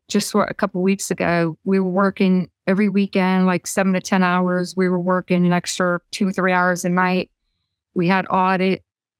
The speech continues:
or controller retired, another accountant had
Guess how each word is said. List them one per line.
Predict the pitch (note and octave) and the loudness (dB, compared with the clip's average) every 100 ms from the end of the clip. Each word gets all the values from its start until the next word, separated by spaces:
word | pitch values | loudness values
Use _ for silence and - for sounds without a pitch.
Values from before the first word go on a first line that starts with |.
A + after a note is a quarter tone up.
| - | -2
or | F3+ F3 | -2 0
controller | - F#3 G#3 F#3 F#3 | -2 -2 0 0 0
retired, | F3+ - F#3 F3 F3 F3 F3 - _ _ _ | -2 -2 0 2 2 2 0 -6 _ _ _
another | F#3+ G3 G#3 | 0 2 2
accountant | G3 - G3+ F#3+ - F3+ | 0 0 -2 0 -2 0
had | G3 | 0